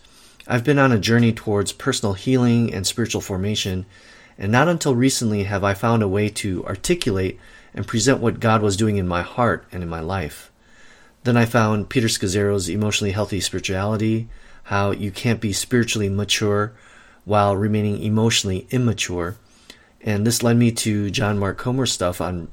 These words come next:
practicing the way of Jesus. And as a leader of the church, it, it clicked for me and reignited a passion for Jesus. And I was discerning that this is what I need, and this is what our church needs.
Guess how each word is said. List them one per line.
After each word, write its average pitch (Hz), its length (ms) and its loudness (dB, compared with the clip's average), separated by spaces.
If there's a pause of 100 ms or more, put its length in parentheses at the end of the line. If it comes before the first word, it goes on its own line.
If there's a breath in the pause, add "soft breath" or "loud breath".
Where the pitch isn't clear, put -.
(100)
practicing 117 580 0
the 104 120 0
way 98 200 0
of 90 120 -6
Jesus. 90 640 -6 (1000 loud breath)
And 113 380 4 (120)
as 127 220 0
a 131 60 4
leader 175 240 4
of 135 100 4
the 110 80 2
church, 120 380 0
it, 95 180 -2
it 123 160 -6
clicked - 240 -4
for - 160 -6
me 85 400 -8
and 101 360 -2
reignited 123 600 4
a 101 60 -2
passion 110 420 -2
for 95 140 -6
Jesus. 95 560 -4 (480 loud breath)
And 117 80 0
I 120 40 6
was 135 120 4
discerning 139 580 2
that 101 300 -2 (100)
this 117 240 -2
is 101 160 -2
what 98 260 -4
I 113 180 2
need, 131 360 2 (400 loud breath)
and - 140 -4
this 113 100 -2
is 113 80 0
what 107 140 2
our - 80 2
church - 400 0
needs. 117 440 2